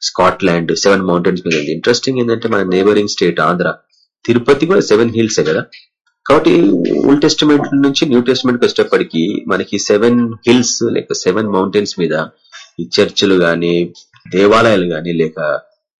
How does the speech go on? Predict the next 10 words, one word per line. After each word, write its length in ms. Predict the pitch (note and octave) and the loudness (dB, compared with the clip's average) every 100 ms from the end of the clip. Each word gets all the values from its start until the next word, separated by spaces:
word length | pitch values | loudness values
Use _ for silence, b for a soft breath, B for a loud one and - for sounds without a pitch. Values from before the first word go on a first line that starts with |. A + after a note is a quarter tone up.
| - - | -10 -4
ఓల్డ్ 340 | F#2+ A2 G#2+ | 2 2 2
టె-, 100 | G#2 | 2
ఓల్డ్ 260 | F2 G#2 G#2 | 2 2 0
టెస్టిమెంట్ 540 | G2+ - G2+ F2+ F2+ | -2 -2 -6 -6 -4
టెంపుల్స్ 460 | F#2+ F#2 G2+ F2+ F2+ | -2 -2 -2 -2 -2
గానీ 340 | D#2+ D2 F2 - | -6 -6 -10 -4
కట్టబడినట్లు 560 | G2 G#2 G#2 G2+ - F#2+ | -2 0 0 -2 -2 -2
మనం 220 | F2+ E2+ | -2 -2
చూస్తా 260 | E2 - | -6 -6
ఉంటాం. 240 | - - | -10 -12